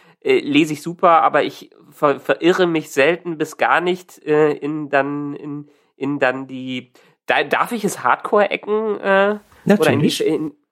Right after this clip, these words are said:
Speaker 1: äh, in, in die Hardcore-Ecken verirre ich mich selten. Ähm, was,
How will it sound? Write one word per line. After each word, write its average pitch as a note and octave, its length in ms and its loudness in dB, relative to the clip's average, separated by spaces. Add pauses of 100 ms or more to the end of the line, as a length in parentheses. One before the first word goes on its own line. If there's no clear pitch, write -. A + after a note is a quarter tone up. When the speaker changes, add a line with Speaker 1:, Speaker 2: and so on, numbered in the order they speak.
(100)
Speaker 1:
äh, D3+ 360 4
in, D#3+ 220 -4
in D3 200 -10
die D#3 100 0
Hardcore-Ecken E3 580 0
verirre E3 360 0
ich - 240 -2
mich - 320 -10
selten. B2+ 640 0 (360)
Ähm, C#3+ 220 2 (300)
was, - 320 -6